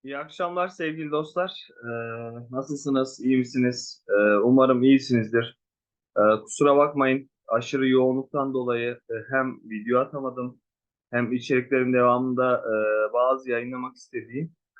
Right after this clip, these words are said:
eğitim içerikleri vardı. Özellikle işte takas analizidir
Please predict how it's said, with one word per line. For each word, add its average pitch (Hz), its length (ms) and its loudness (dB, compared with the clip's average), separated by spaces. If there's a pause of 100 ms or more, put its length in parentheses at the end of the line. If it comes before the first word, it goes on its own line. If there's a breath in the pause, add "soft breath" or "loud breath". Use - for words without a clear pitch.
(140 soft breath)
eğitim 123 380 0
içerikleri 123 520 -4
vardı. 101 300 0
Özellikle 110 420 -6
işte 110 280 -14
takas 123 360 -12
analizidir 117 720 -10